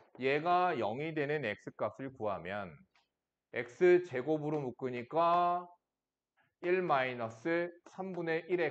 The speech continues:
X는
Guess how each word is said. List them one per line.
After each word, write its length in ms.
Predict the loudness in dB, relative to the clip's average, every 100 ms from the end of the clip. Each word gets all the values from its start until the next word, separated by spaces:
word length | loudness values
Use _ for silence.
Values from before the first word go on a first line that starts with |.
| -4 -14 -14 -14 _ -20 -20 _ _ -20 -20 -12 -8 -4 -2 -2 -2 -6 -2 2 2 2 -6 _ _ -10
X는 680 | -8 -6 -6 -4 -4 -6